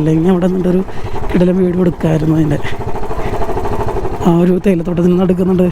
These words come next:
എടുത്താലേ എന്ത് ഭംഗിയായിരിക്കും അല്ലേ. നമ്മളിപ്പോൾ കറങ്ങി തിരിഞ്ഞ് നേരത്തെ വന്ന വഴിക്ക് എത്തിയാ.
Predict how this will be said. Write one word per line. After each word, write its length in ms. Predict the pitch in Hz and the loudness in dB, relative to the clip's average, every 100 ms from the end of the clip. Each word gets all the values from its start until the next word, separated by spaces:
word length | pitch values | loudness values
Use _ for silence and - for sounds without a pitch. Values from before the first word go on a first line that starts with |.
| - 214 | -2 -2
എടുത്താലേ 340 | 175 180 180 - - - - 180 | 0 0 0 -4 -8 -8 -2 0
എന്ത് 140 | 170 180 | 2 2
ഭംഗിയായിരിക്കും 460 | 175 175 180 175 | 2 0 0 0
അല്ലേ. 140 | 175 160 - - - - - - - - - - | 0 -2 -4 -4 -4 -4 -2 -2 -2 -2 -2 0
നമ്മളിപ്പോൾ 340 | 151 131 123 233 | 2 2 0 2
കറങ്ങി 240 | 254 202 220 | 2 2 2
തിരിഞ്ഞ് 200 | 233 254 262 | 2 4 4
നേരത്തെ 300 | 226 - 240 240 | 2 0 0 2
വന്ന 140 | 233 | 2
വഴിക്ക് 240 | 240 220 226 | 2 2 0
എത്തിയാ. 220 | - 170 | 0 -2